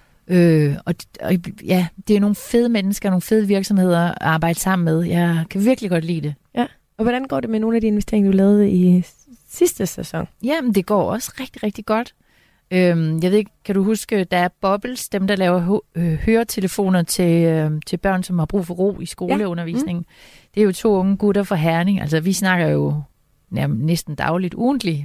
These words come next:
Speaker 1: Vi, vi snakker meget sammen, men også med de andre. Øh,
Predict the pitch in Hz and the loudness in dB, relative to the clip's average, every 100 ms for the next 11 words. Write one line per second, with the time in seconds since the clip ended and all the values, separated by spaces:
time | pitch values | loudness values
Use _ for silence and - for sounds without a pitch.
0 | - - 131 226 226 180 190 214 202 190 | -8 -14 -6 -2 -2 -4 -8 -4 -4 -2
1 | 170 180 208 - 170 160 160 165 185 - | -4 -4 -4 -6 -8 -6 -4 -2 -2 -2
2 | 220 190 - 165 190 208 - _ _ _ | -4 -4 -2 -2 0 -2 -6 _ _ _
3 | _ _ 180 160 170 | _ _ 2 2 0